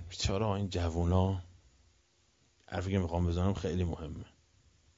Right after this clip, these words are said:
گفت این جوونا رو، بیچاره‌ها رو گول می‌زنن میبرن مدافع حرم، مدافع حرم چه، اینا مدافع اسدن. خوب دقت کنید تا عرض کن.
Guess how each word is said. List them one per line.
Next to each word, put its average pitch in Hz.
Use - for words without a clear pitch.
گفت 107
این 107
جوونا 95
رو، 95
بیچاره‌ها 90
رو 92
گول 92
می‌زنن 90
میبرن 87
مدافع 82
حرم، 87
مدافع 98
حرم 95
چه، 92
اینا 95
مدافع 90
اسدن. 90
خوب 104
دقت 98
کنید 95
تا 87
عرض 87
کن. -